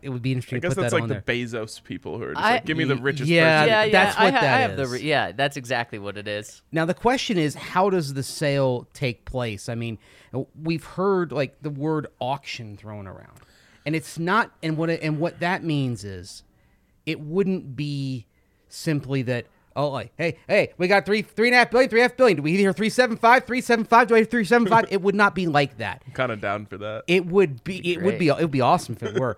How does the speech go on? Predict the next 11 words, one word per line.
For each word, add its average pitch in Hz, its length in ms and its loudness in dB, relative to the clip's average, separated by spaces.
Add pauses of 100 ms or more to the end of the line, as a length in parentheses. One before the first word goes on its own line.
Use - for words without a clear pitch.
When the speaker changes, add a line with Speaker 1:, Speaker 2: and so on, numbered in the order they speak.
(140)
Speaker 3:
<laughs> - 160 -20
Speaker 1:
But 151 120 2
it 175 120 2
would 180 120 0
be 165 120 0
a 151 60 -2
case 151 500 -4
where 127 560 -2 (460)
you 135 180 -6
simply 135 640 -4
had 120 580 -2